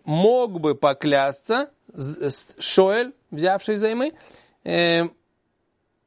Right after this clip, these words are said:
бемета махмат малаха, как раз вот этой, вот этим примером, что она умерла из-,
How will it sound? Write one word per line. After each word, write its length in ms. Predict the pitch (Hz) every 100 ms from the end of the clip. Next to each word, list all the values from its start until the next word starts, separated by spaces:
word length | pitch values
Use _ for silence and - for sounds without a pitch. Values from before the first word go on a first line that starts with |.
| -
бемета 560 | 151 175 180 240 247
махмат 320 | 202 165 180 170
малаха, 360 | 160 143 120
как 160 | 123 131
раз 220 | 170 180
вот 140 | 147 156
этой, 240 | 156 139
вот 220 | 131 127
этим 240 | 151 151 135
примером, 460 | 135 175 220 202 - _ _
что 160 | -
она 140 | 147 175
умерла 500 | 160 135 135 143 156
из-, 320 | 143 135 135